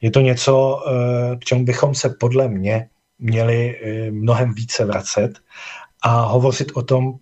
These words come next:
poněkud uctivěji, než je, než je dosud zvykem. <clears throat> Jo, protože, protože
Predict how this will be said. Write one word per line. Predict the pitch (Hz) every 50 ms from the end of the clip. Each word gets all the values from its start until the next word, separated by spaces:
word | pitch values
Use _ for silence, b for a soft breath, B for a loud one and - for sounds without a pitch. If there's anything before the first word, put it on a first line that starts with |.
| _ _
poněkud | - 113 113 123 123 123 143 139 -
uctivěji, | - 147 - - - - - 131 120 123 127 127 127 123
než | 123 120 - -
je, | 135 131 127
než | 123 123 117 - -
je | -
dosud | 117 113 107 - 127 123
zvykem. | 117 113 107 110 - - - 92 82 80 78 85 - _ _ _ B B B B B B B B B B -
<clears throat> | 123 - - - - 190 170 135 117 107
Jo, | 113 107 113 127
protože, | 123 127 120 - 127 120 120 123 123 120 123 120
protože | 123 113 - - 113 107 123